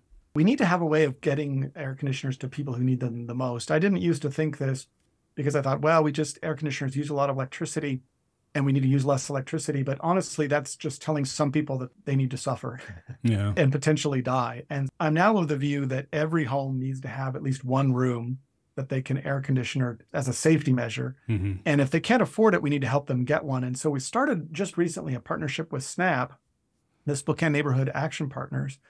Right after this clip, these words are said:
Speaker 1: and they have the ability to re-, receive donations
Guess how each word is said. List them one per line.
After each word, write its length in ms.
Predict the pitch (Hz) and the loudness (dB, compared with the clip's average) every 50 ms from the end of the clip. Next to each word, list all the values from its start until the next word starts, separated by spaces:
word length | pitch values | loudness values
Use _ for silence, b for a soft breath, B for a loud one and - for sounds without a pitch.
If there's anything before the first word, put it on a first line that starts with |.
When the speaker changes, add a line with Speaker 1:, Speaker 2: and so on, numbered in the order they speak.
| b b b b b b b | b b b b b b b
Speaker 1:
and 180 | 170 147 143 143 | 2 4 4 6
they 240 | 143 151 185 202 214 | 6 6 6 6 4
have 480 | 226 - - 180 156 139 131 139 156 - | 4 2 0 0 0 -2 -2 -6 -4 -2
the 80 | 139 | -2
ability 320 | 135 131 143 139 139 135 131 | 0 0 0 0 0 0 0
to 100 | 131 123 | -2 -2
re-, 160 | 123 127 - - | -6 -6 -8 -6
receive 480 | - 131 131 127 - - 175 170 170 151 | -2 -2 0 0 0 0 0 0 2 2
donations 720 | 156 139 131 127 123 123 120 - 135 135 156 160 - | 4 4 4 2 0 -2 -6 -4 -4 -4 -4 -4 -8